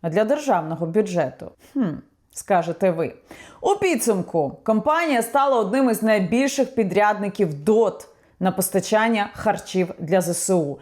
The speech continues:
на другу половину дві тисячі двадцять п'ятого року. І тут найцікавіше. Засновницею трейду є Юлія Павліченко. Це колишня власниця відомої за часів Порошенка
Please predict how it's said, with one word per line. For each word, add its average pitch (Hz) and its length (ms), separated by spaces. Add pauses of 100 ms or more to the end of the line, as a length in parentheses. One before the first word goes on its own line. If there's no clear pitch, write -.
(160)
на 202 160
другу 190 260
половину 190 560 (180)
дві 175 200
тисячі 175 560
двадцять 165 500 (100)
п'ятого 160 600
року. 175 500 (360)
І 202 80
тут 302 440
найцікавіше. 190 760 (380)
Засновницею 233 840
трейду 226 680
є 180 180
Юлія 269 400
Павліченко. 202 680
Це 277 160
колишня 277 560
власниця 214 560
відомої 190 540
за 170 100
часів 190 400
Порошенка 269 640